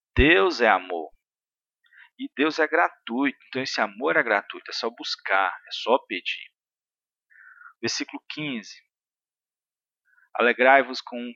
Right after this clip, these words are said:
que, com os que se, se alegram e chorai com os que choram." Né? Partilhar tanto as dificuldades como as alegrias com os,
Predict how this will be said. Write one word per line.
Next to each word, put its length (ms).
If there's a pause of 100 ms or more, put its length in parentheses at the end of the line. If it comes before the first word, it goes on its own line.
que, 500 (160)
com 140
os 100
que 160
se, 220 (360)
se 200
alegram 600 (160)
e 60
chorai 380
com 160
os 100
que 160
choram." 600 (760)
Né? 180 (920)
Partilhar 720
tanto 220
as 80
dificuldades 760
como 220
as 160
alegrias 680
com 240
os, 240